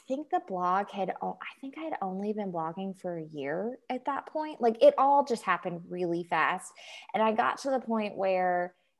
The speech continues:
at that point, like, at Hair Love twenty nineteen,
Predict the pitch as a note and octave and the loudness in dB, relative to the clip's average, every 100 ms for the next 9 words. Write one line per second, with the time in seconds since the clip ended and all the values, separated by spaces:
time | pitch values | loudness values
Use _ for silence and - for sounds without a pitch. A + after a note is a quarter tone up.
0 | - G3 - E3 - A#3+ A#3 G#3 G3 G3 | -2 2 4 2 2 0 2 2 -2 -4
1 | - - F#3+ G#3+ G#3+ G#3+ G3 G3 - F#3+ | -4 -4 -2 2 4 4 4 2 -4 -4
2 | F#3 F3+ F#3 - C4+ C4 B3 | -2 -4 -6 -8 -4 0 0